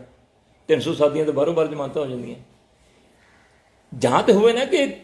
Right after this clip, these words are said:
ਜਿਸ ਤਰ੍ਹਾਂ ਭਾਈ ਖੇੜਾ ਹੈ, ਉਮਰ ਕੈਦ ਦੀ ਸਜ਼ਾ ਹੋਈ ਤੇ ਚੌਂਤੀਆਂ ਸਾਲਾਂ ਦਾ ਬੈਠਾ ਹੈ। ਭਾਈ ਭੁੱਲਰ ਆ, ਉਮਰ ਕੈਦ ਦੀ ਸਜ਼ਾ ਹੋਈ ਤੇ ਉਨੱਤੀਆਂ ਸਾਲਾਂ ਤੋਂ ਬੈਠਾ ਆ। ਹਾਂਜੀ, ਭਾਈ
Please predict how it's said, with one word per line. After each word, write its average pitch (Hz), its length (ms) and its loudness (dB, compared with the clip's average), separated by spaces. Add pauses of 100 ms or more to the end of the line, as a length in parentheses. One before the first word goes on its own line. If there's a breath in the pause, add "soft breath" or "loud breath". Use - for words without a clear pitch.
(720)
ਜਿਸ 170 120 -2
ਤਰ੍ਹਾਂ 208 340 4
ਭਾਈ 170 400 0
ਖੇੜਾ 190 380 2
ਹੈ, 180 400 0 (380)
ਉਮਰ 190 220 0
ਕੈਦ 196 240 4
ਦੀ 196 80 2
ਸਜ਼ਾ 175 300 4
ਹੋਈ 180 160 4
ਤੇ 190 80 0
ਚੌਂਤੀਆਂ 190 360 -2
ਸਾਲਾਂ 170 240 2
ਦਾ 175 60 2
ਬੈਠਾ 165 280 -2
ਹੈ। 147 280 -12 (1080)
ਭਾਈ 151 200 6
ਭੁੱਲਰ 175 400 4
ਆ, 180 360 2 (560)
ਉਮਰ 190 200 -2
ਕੈਦ 208 200 2
ਦੀ 208 80 2
ਸਜ਼ਾ 175 320 4
ਹੋਈ 190 200 4
ਤੇ 196 120 0
ਉਨੱਤੀਆਂ 190 320 -2
ਸਾਲਾਂ 175 220 2
ਤੋਂ 175 100 -4
ਬੈਠਾ 156 240 -2
ਆ। 156 180 -2 (880)
ਹਾਂਜੀ, 185 400 2 (520)
ਭਾਈ 175 540 4